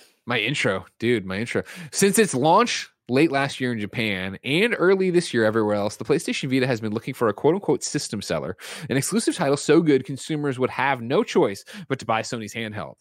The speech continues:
Assassin's Creed Libera-, three Liberation has the bullet points you'd expect to fill this void with the franchise's trademark gameplay and open world,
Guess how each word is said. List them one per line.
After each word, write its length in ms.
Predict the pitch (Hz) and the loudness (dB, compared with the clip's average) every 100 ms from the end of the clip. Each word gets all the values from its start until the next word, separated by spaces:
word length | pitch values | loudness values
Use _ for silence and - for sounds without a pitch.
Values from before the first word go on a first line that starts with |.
| _ - 131 | _ -20 -16
Assassin's 440 | - 123 117 123 - | -4 -2 -2 -6 -2
Creed 240 | 139 143 | 0 2
Libera-, 360 | 127 135 123 127 120 - | 2 2 2 0 -6 -2
three 200 | 147 131 | 2 4
Liberation 600 | 135 131 135 143 107 101 - 165 | 4 4 4 2 -2 -6 -14 -4
has 240 | 131 151 139 | 0 0 0
the 80 | |
bullet 260 | 123 202 151 | 2 2 2
points 320 | 165 160 151 | -2 -4 -2
you'd 100 | 151 | -2
expect 440 | 139 - 208 170 - | -4 -2 -2 -2 -4
to 60 | |
fill 180 | - 139 | -2 0
this 160 | 127 117 | 0 -2
void 320 | 123 143 123 | 0 0 0
with 140 | 117 | -4
the 60 | 110 | -8
franchise's 600 | 123 117 113 107 104 107 | -8 -6 -2 -2 -2 -8
trademark 480 | - 131 127 107 - | -2 -2 0 -2 -4
gameplay 320 | 110 107 107 | -6 -6 -6
and 100 | 101 | -2
open 280 | 117 110 101 | -2 -2 0
world, 400 | 135 135 107 | 2 4 2